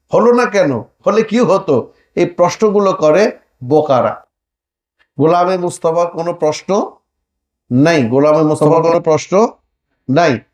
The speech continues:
কারামত দেখে কাফেরেরা, দুশমনেরা, আর নবীকে দেখে ইমানদার।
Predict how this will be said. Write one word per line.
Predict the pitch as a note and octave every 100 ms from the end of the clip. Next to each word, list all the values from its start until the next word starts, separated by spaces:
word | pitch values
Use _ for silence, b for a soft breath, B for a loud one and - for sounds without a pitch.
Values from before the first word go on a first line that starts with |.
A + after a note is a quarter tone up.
| _ -
কারামত | E3+ G3 G#3 A3+
দেখে | F#3+ A3+ A3+ A#3 A3+ -
কাফেরেরা, | - E3 F3 G#3 F#3 C3 G#2 - _ _ _ _ _ _ _ B2+
দুশমনেরা, | E3+ - G3 A3+ G#3 C#3 G2 _ _ _ _ _ _
আর | C#3 D3 F3+ A#3 - _ _ A#2+
নবীকে | C3+ D#3 E3 E3+ F3+
দেখে | F3+ F#3 A3+ -
ইমানদার। | D3 B2 G#2+ G2